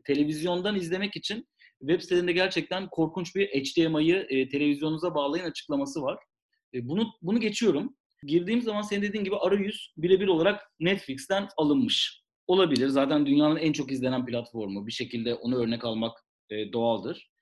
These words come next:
Girdikten sonra aslında neredeyse play ba-, butonu ya da işte diğer detaylar gibi şeyler, açılan izleme ekranı da Netflix'e gayet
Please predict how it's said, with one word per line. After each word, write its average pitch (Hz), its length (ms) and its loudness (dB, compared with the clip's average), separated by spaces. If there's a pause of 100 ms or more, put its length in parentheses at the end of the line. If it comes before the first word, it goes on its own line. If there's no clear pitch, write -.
Girdikten 156 440 0
sonra 208 240 0
aslında 196 320 0 (100)
neredeyse 180 500 2
play 175 420 2 (240)
ba-, 147 520 -2
butonu 143 480 0
ya 123 160 0
da 131 60 0
işte 135 400 -4 (280)
diğer 147 260 4
detaylar 151 440 2
gibi 143 180 0
şeyler, 139 240 0
açılan 151 480 -2
izleme 139 340 2
ekranı 139 300 2
da 110 200 0 (280)
Netflix'e 113 420 -6
gayet 95 320 -4